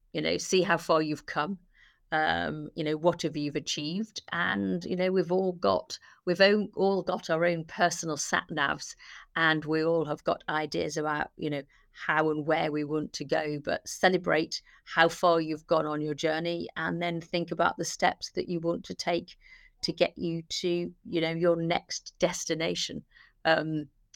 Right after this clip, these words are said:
and remember, you're not alone. Um, reframe it, and it's just a sign of growth and learning, and definitely not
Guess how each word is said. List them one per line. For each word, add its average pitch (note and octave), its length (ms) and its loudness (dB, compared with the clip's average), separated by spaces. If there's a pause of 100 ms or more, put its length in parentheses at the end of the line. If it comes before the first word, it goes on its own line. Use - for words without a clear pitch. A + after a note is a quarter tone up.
(200)
and D#3+ 160 0
remember, D#3+ 420 2 (300)
you're E3 120 0
not E3 200 0
alone. D3+ 480 2 (640)
Um, D3+ 400 0 (200)
reframe D3+ 680 0
it, - 300 -4 (400)
and D#3 120 2
it's - 360 -6
just - 680 0 (160)
a D3 80 -8
sign D#3 600 0 (120)
of D3 280 -4
growth D3 540 -2 (300)
and D3+ 180 -6
learning, D3 440 -2 (200)
and D3 240 -6
definitely - 600 -4
not - 360 -4